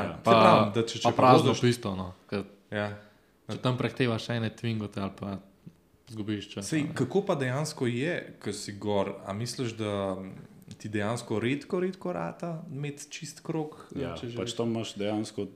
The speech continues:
Speaker 3: tako redno, je po tristo avto gor naenkrat.
Speaker 1: Tristo na en-, v enem dnevu?
Speaker 3: Ja, ja.
Speaker 1: Ampak ne naenkrat, ne?
Speaker 3: Naenkrat.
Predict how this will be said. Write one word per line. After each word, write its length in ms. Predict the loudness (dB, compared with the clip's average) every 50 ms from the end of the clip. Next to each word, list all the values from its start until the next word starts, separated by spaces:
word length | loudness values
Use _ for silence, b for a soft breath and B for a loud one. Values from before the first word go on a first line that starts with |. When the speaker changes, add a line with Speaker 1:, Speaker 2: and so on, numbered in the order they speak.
| -18
Speaker 3:
tako 360 | -20 -12 -6 -4 -2 -2 0 0
redno, 360 | 0 0 0 0 0 0 0
je 120 | 0 -2
po 120 | -4 -4 -6
tristo 360 | -6 -4 -4 -4 -4 -6 -8
avto 280 | -8 -8 -8 -10 -12 -12
gor 180 | -12 -12 -12
naenkrat. 240 | -12 -12 -12 -8 -4 -2
Speaker 1:
Tristo 440 | -2 0 0 -2 -2 -4 -4 -4
na 100 | -4 -4 -4
en-, 140 | -4 -6 -6
v 80 | -6 -6
enem 200 | -6 -6 -8 -8
dnevu? 340 | -6 -6 -6 -4 -4 -4
Speaker 3:
Ja, 140 | -4 -4 -4
ja. 100 | -6 -6
Speaker 1:
Ampak 200 | -4 -4 -4 -2
ne 80 | 0 0
naenkrat, 480 | 2 2 2 0 -2 -4 -8 -12 -14 -10
ne? 100 | -8 -6
Speaker 3:
Naenkrat. 400 | -4 -2 -4 -4 -6 -8 -12 -14